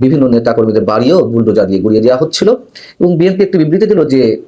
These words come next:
সারা দেশে ঐতিহাসিক স্থাপনা যে বুলডোজার দিয়ে গুড়িয়ে দেওয়া হচ্ছে তা বিএনপি সমর্থন করে না, একেবারে দায়সারা গোছের। আবার তখন সম্ভবত নয় ফেব্রুয়ারি বিএনপির অন্যতম, অন্যতম শীর্ষ নেতা জয়নুল আবদিন ফারুক,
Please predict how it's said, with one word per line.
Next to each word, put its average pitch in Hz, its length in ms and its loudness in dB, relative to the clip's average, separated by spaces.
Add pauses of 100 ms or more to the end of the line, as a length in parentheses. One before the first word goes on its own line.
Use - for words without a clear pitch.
সারা 131 280 -2
দেশে 117 320 -2
ঐতিহাসিক 117 400 -2
স্থাপনা 113 440 -4
যে 104 180 0
বুলডোজার 104 420 0
দিয়ে 135 120 0
গুড়িয়ে 120 220 0
দেওয়া 113 120 0
হচ্ছে 123 180 -6
তা - 120 -4
বিএনপি 107 260 -4
সমর্থন 107 360 -4
করে 98 120 0
না, 104 80 -2
একেবারে 202 220 0
দায়সারা 104 300 -2
গোছের। - 280 -2 (720)
আবার 185 340 -2 (420)
তখন 196 400 0
সম্ভবত 202 340 -2
নয় 180 300 0
ফেব্রুয়ারি 110 540 -2 (1080)
বিএনপির 170 360 0
অন্যতম, 165 260 0
অন্যতম 151 340 0
শীর্ষ 113 260 -4
নেতা 98 260 0
জয়নুল 107 360 0
আবদিন 104 460 -2
ফারুক, - 440 -4